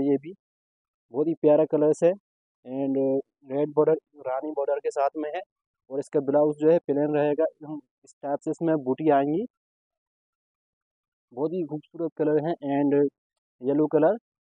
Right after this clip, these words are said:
ये देखिए, जिस किसी को भी साड़ीज purchase करना हो मेरे से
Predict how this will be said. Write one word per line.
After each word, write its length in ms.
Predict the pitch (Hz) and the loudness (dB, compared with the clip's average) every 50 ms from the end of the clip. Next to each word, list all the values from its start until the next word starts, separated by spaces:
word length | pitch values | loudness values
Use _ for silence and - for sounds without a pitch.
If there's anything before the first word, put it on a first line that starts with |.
| _ _ _ _ _ _ _ _ _ _ _ _ _ _ _ _ _ _ _ _ _ _ | _ _ _ _ _ _ _ _ _ _ _ _ _ _ _ _ _ _ _ _ _ _
ये 100 | 131 139 | -8 -4
देखिए, 380 | 139 147 147 - 131 120 117 107 - _ _ _ _ _ _ _ _ _ _ _ _ _ _ _ _ _ _ _ _ _ _ _ _ _ _ _ _ _ _ _ _ _ 117 | 0 0 0 0 -2 -4 -6 -8 -8 _ _ _ _ _ _ _ _ _ _ _ _ _ _ _ _ _ _ _ _ _ _ _ _ _ _ _ _ _ _ _ _ _ -8
जिस 140 | 135 147 - | -8 -8 -6
किसी 240 | - 185 - - 160 | -6 -8 -8 -2 2
को 140 | 175 180 175 | 4 4 4
भी 80 | 165 | 4
साड़ीज 280 | - 170 156 160 165 - _ - | 4 4 4 4 4 2 _ -6
purchase 300 | 156 147 - 170 156 - | -8 -6 -4 -4 -4 -2
करना 280 | - 170 165 165 170 | -2 0 0 2 2
हो 140 | 170 170 170 165 | 2 2 2 2
मेरे 160 | 160 156 156 | 2 0 0
से 80 | 151 | -2